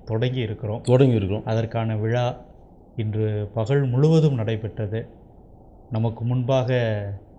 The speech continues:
Speaker 1: இந்த சாந்தோம் கலை தொடர்பக நிலையத்தில் பயணம் செய்த அருட்தந்தையர்கள், ஆயர்கள், ஏராளமான பணியாளர்கள் இன்னைக்கு மகிழ்ச்சியோடு இன்னைக்கு ஒரு நாள் முழுவதும்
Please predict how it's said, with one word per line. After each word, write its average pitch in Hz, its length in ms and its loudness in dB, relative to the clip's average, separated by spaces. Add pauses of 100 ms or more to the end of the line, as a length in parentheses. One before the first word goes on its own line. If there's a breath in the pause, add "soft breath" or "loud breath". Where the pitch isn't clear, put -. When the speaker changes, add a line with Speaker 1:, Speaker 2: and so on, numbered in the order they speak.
(240)
Speaker 1:
இந்த 107 300 -2 (100)
சாந்தோம் 117 400 -2
கலை 110 220 -2
தொடர்பக 104 480 -4
நிலையத்தில் 104 580 -4
பயணம் 107 360 -4
செய்த 104 260 -6
அருட்தந்தையர்கள், 101 920 -6 (200)
ஆயர்கள், 107 680 -6 (600)
ஏராளமான 147 1200 -2
பணியாளர்கள் 123 680 -4 (420)
இன்னைக்கு 110 280 -4
மகிழ்ச்சியோடு 147 720 -2
இன்னைக்கு 120 320 -4
ஒரு 123 140 -2
நாள் 135 260 -2
முழுவதும் 151 640 0